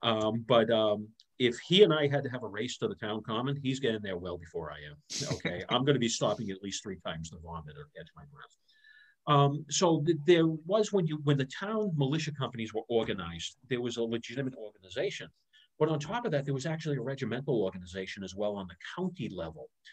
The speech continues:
Speaker 1: Uh, so as a result, you would have, let's take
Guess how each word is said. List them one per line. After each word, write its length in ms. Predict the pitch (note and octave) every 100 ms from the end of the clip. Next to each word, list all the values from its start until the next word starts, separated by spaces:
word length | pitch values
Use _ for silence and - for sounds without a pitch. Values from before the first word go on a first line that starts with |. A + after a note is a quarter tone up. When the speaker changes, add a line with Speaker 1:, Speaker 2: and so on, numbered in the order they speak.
| - - _ _
Speaker 1:
Uh, 220 | A#2 A2+
so 280 | A#2 B2+ B2 -
as 240 | F3+ G#3
a 40 | F#3+
result, 500 | C3 - C#3+ A#2 -
you 200 | C3 C#3+
would 160 | G3+ D#3+
have, 280 | D3 C#3+ C#3+ - _
let's 220 | B2+ B2
take 300 | - C3 A#2